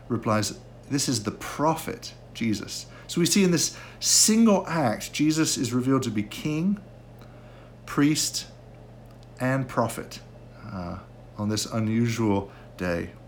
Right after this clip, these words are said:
I think it's sort of also like finally,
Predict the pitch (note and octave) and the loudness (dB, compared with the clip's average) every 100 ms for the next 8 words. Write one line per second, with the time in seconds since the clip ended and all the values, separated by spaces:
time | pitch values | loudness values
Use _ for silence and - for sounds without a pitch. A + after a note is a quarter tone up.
0 | - - - - - - - - - - | -20 -20 -20 -20 -20 -20 -14 -14 -14 -16
1 | - - F#3+ F#3 - G#3+ F#3+ E3 - B2+ | -4 4 6 6 4 2 4 4 4 4
2 | A2 - - C3+ D3+ D3+ C#3 C3+ C3 | 2 -2 -6 -2 0 0 2 2 0